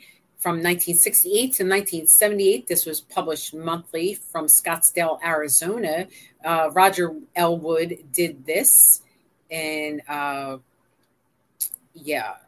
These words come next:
okay. And then we have Box Y Lucha. Now, this was a magazine from nineteen fifty-four to present.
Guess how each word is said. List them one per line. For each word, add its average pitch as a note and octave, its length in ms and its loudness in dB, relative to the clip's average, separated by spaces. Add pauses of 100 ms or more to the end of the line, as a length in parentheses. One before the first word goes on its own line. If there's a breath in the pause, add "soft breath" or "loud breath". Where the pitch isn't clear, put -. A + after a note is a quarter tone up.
(120)
okay. D3+ 480 -4
And D#3 360 -6
then D#3+ 160 -2
we F#3 80 0
have F#3 500 2 (640 soft breath)
Box - 640 4 (460)
Y F3 760 2 (160)
Lucha. C#3 600 -8 (760)
Now, D#3+ 320 0
this F3 320 2
was D#3 480 2
a D3+ 160 -4
magazine D3 480 -4
from C#3 220 -10
nineteen D#3+ 340 -8
fifty-four F3 600 -4
to - 180 -4
present. - 480 -2